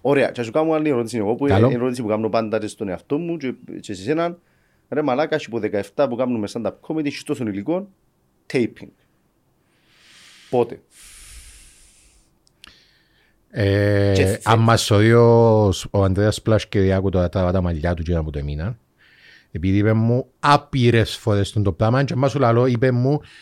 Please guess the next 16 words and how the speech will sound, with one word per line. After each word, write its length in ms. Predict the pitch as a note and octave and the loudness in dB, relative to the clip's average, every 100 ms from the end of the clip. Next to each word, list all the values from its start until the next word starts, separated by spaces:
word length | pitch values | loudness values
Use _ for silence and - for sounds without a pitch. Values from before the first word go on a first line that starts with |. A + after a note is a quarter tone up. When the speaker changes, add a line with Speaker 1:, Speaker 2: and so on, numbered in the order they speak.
| - _ | -20 _
Speaker 2:
εν 140 | G#2+ A2 | -6 -4
και 80 | |
είπε 180 | B2 A#2+ | 0 0
μου, 580 | A2 G#2 G2+ F#2+ F2 E2 F#2+ - | 0 -2 -4 -4 -6 -10 -16 -16
σαν 220 | - A2+ | -4 0
επειδή 200 | A2 G#2+ | 2 0
να 120 | G#2 G#2 | 0 0
με 120 | G2 | -2
πήρες, 760 | F#2 G2+ G2 F#2 F2+ - - _ _ | -2 0 0 0 -2 -6 -12 _ _
και 120 | - | -6
έτσι 260 | G2 A2+ G2+ | -4 -2 -2
μια 120 | F#2+ | -2
κουβέντα 300 | F#2 F2+ F2+ E2+ | -4 -2 -4 -4
έτσι. 280 | D#2+ G2+ A2+ | -6 -4 -4
Speaker 1:
Ναι, 120 | A2 | -4
ναι. 260 | G2 F2+ | -6 -10